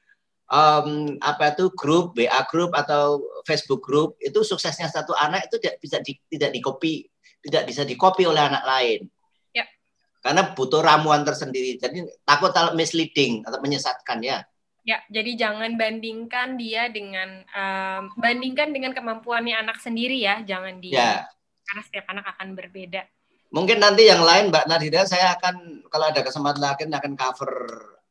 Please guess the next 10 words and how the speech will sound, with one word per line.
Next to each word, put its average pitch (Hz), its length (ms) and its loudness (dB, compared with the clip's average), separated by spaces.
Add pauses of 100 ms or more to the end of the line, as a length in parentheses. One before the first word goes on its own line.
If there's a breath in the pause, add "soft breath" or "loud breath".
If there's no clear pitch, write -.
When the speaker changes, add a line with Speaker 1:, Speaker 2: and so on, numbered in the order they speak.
Speaker 1:
apa 120 320 -6
itu, 143 400 -4 (400)
em, 113 640 -2 (840)
apa 147 240 6
sih 214 320 4
jenis 135 240 -2
terapi 151 400 0
yang, 98 240 -2 (240)
yang 120 240 -4
efektif - 320 -8